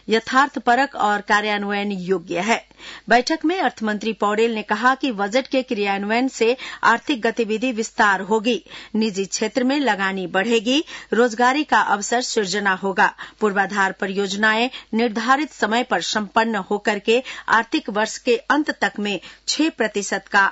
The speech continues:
आर्थिक वृद्धि हासिल होने की अनुमान की गई है।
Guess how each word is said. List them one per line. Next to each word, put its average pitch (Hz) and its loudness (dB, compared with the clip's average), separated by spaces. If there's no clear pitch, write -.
आर्थिक 202 -2
वृद्धि 190 -4
हासिल 196 -4
होने 185 -4
की 233 -2
अनुमान 196 0
की 170 -4
गई 160 -6
है। 214 0